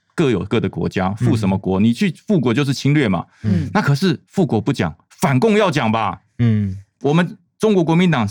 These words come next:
Speaker 1: 长期以来的反共复国，复国不能说了，那反共要不要坚持？你不能连反共的志气都没有了吧？
Speaker 2: 嗯。
Speaker 1: 现在就是这样子啊。那既然你反共，你干嘛去祝贺？<laughs> 真的啊，既然反共，你干嘛去听训？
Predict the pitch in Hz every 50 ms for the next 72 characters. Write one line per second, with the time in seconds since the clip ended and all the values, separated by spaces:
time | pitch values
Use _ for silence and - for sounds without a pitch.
0 | - - - - 131 165 185 151 175 156 113 101 101 101 95 - - - 98 90
1 | - 170 143 120 113 - 156 120 - - 85 80 - - - _ _ _ - 254
2 | 214 165 156 147 190 196 160 139 156 143 - 160 160 139 113 - - 196 180 -
3 | - 107 98 117 135 131 127 113 110 - - 107 101 95 - - - - - _
4 | _ _ _ _ - 160 160 240 226 202 175 180 180 175 - _ _ _ _ _
5 | - 127 107 107 - 208 196 147 123 - - - 202 151 - - 160 113 123 113
6 | 104 92 95 87 82 85 87 - - - - - _ _ _ _ _ _ _ _
7 | - 104 98 95 - - - - 143 123 139 123 123 117 139 120 107 95 95 92
8 | 92 95 110 - _ - 170 - 220 214 165 156 165 143 131 110 143 165 160 127
9 | 95 - _ - 185 180 262 233 220 214 226 196 214 240 214 190 214 208 175 107
10 | 85 - _ _ _ _ - - - - - - - - _ - - _ - -
11 | _ _ - - _ _ - - 214 226 220 214 208 208 208 202 185 - _ _
12 | - 247 233 214 202 170 151 156 175 226 180 156 - 247 202 190 165 208 185 -
13 | 311 202 170 214 220 170 113 -